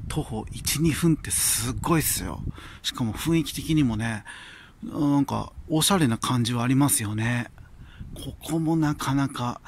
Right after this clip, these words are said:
私の中ではおすすめです。え、この動画はですね、え、事故物件を気にしないのであれば安く住めていいよねっていうね、そういう動画でございます。別に心霊を騒ぎ立てるとかね、そういうことではございません。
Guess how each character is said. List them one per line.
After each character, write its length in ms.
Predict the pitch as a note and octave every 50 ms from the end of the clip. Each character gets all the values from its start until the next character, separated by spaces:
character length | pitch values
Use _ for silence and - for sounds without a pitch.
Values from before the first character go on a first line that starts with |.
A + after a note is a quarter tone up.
| - - - - - -
私 420 | - A#2 A#2+ - C#3 B2+ - - C3
の 120 | B2+ B2
中 280 | A#2+ B2 A#2 A2 A2+ A2
で 120 | A#2+ C#3+
は 160 | C#3 A#2+ - - -
お 120 | A2+ A2
す 160 | G#2 - B2 G#2
す 200 | - - - A2+
め 180 | A#2 A2+ A2+
で 160 | G#2+ A2+ G#2+ G#2
す。 440 | - - - - - - - - - _ - - - - - - - - - - - - - - - - - - - - -
え、 100 | D#3+ C3
こ 220 | - - - C#3
の 200 | C#3+ D#3+ D#3+ D#3
動 360 | C#3+ - - D3+ D#3 D#3 D3+ C#3
画 160 | C#3+ D3+ D3+
は 120 | D3 C#3+
で 120 | A#2 B2 A#2
す 160 | - - A#2+
ね、 240 | B2+ C3 A2+ - - - - - - - -
え、 160 | B2 A2 A2 -
事 160 | - - D#3+
故 280 | - - C#3+ B2+ A#2+ - - - - - -
物 140 | C#3+ C3+ - - -
件 200 | - C3 A#2+ A2+
を 40 | A2
気 200 | - - C#3+ D3+
に 120 | E3 D3+
し 140 | - - F3
な 160 | E3 E3 E3+
い 60 | E3+
の 140 | D#3+ D#3 D3
で 100 | C#3+ D3+
あ 80 | D3+ D3+
れ 80 | C#3+
ば 220 | C3 D#3 D#3 D3 -
安 300 | C#3 C#3 - - - -
く 100 | - A#2+
住 180 | - - B2+ B2
め 100 | A#2+ A#2+
て 140 | - A#2
い 200 | A2 - C#3+ C3+
い 20 | C3+
よ 140 | B2 A#2 A2+
ね 140 | C3+ D3+
っ 20 | D3+
て 160 | - - A2+
い 40 | G2+
う 60 | G#2
ね、 160 | B2 B2 G2+ -
そ 200 | - - B2+ C#3
う 60 | D3
い 100 | D3 C#3+ D3
う 40 | C#3
動 240 | - C3+ C3 B2+ B2+
画 120 | A#2+ C3
で 100 | A#2+ D3
ご 140 | - B2 A2+
ざ 160 | F#2+ A2+ G#2+
い 40 | G#2
ま 140 | G2+ G2 G2
す。 160 | - - - - - - - - - - - - -
別 180 | C#3 - D3+
に 120 | C#3 C3 A#2+
心 260 | - - D3 C#3+ C#3
霊 160 | C#3 C#3 C#3+
を 60 | C#3
騒 280 | C3 - C3+ C3+ C3+ C#3
ぎ 60 | B2+ B2
立 180 | - B2+ B2+
て 140 | - C#3+ C3+
る 120 | B2 A2+
と 80 | G#2+ A2
か 120 | - A2
ね、 140 | A#2 C3 B2
そ 240 | - - - C3 C#3
う 60 | C#3 C3
い 100 | B2+ C3
う 120 | C3 B2
こ 120 | - - B2+
と 120 | - C3+
で 120 | A2 D3 D#3+
は 100 | C#3 A#2
ご 160 | - A#2+ A2+
ざ 180 | A2 A#2 A2+
い 100 | G#2+ G#2+
ま 180 | G#2+ G#2+ G#2 G2+
せ 380 | - - - - B2 B2+ A#2+ A2+
ん。 180 | F#2 - -